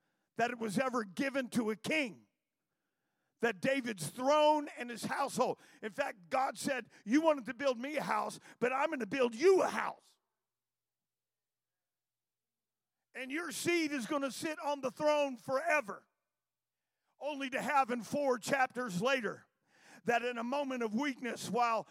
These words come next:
the nation of Israel was out fighting, David was left alone in Jerusalem and looked outside his window and saw a woman bathing and, and went and took the woman and, and committed adultery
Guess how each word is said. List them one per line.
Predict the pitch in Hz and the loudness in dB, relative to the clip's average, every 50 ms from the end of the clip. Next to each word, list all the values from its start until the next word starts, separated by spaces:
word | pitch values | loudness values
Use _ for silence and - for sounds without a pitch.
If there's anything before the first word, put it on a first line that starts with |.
| - - | -16 -10
the | 185 233 247 | -8 -6 -4
nation | 240 254 294 269 - - 247 240 | -2 -4 -4 -4 -6 -10 -10 -10
of | 233 202 190 | -10 -6 -6
Israel | 277 285 196 160 240 233 | -6 -6 -4 -4 -4 -2
was | 226 220 220 156 | -2 -2 -2 0
out | 269 254 247 247 - - | 2 2 2 0 -2 -6
fighting, | - - - 254 262 262 262 233 220 180 147 - _ _ - - - 269 175 | -10 -2 2 4 4 4 4 2 -2 -10 -12 -18 _ _ -20 -20 -18 -10 -2
David | 160 226 262 269 269 233 240 226 196 | 0 2 2 2 0 -2 -4 -4 -2
was | 208 226 196 147 151 | -2 -4 -4 -4 -2
left | 247 269 254 - - | 0 0 0 -2 -2
alone | - 226 214 240 277 262 240 240 240 220 | -4 -2 0 2 2 2 2 0 -2 -6
in | 214 | -8
Jerusalem | 175 - 214 220 240 262 262 208 - 240 240 208 165 131 - - - - - | -4 0 0 0 2 0 -2 -2 -2 -2 -2 -2 -4 -6 -10 -16 -20 -12 -4
and | - 202 220 220 | 0 0 0 2
looked | 226 269 285 214 - | 0 -2 -2 0 -2
outside | 254 247 247 - - - 254 240 247 254 233 | -2 -2 -2 -4 -2 -2 0 0 0 0 0
his | 240 226 180 160 | -4 -4 -2 -2
window | 190 220 269 277 254 240 240 208 - 120 - - - - - - | -2 0 0 0 2 2 2 2 0 -2 -10 -14 -20 -18 -10 -8
and | - 233 - | -8 -6 -4
saw | - - 269 254 247 254 | 0 0 2 2 2 2
a | 226 240 | 2 0
woman | 233 226 269 277 247 240 226 220 185 160 | 2 2 0 0 0 0 -4 -6 -8 -6
bathing | - 233 262 269 262 247 202 233 202 156 - - - - - - - - | -2 -2 0 0 -2 -2 -2 -4 -8 -8 -12 -20 -20 -20 -20 -16 -8 -2
and, | 208 233 240 240 233 | -2 -2 -2 -2 -6
and | - 233 233 226 208 | -6 -6 -6 -4 -2
went | 240 277 269 262 269 302 254 | 0 0 0 0 -2 -4 -10
and | - 240 185 | -10 -8 -4
took | - 262 277 214 _ | -2 -2 -2 -2 _
the | - 247 | -4 -2
woman | 226 247 277 277 247 220 185 151 - _ - - 269 - | 0 2 2 0 0 -2 -8 -10 -18 _ -20 -20 -12 -4
and, | - 233 254 247 277 | -2 -2 -2 -2 -2
and | 285 254 233 | -6 -6 -6
committed | - - 240 240 269 285 262 262 220 | -4 -6 -4 -2 -2 -2 -2 -4 -6
adultery | 233 220 180 156 254 269 269 254 - - 233 214 180 - | -8 -4 2 4 4 4 4 2 0 0 0 0 0 -2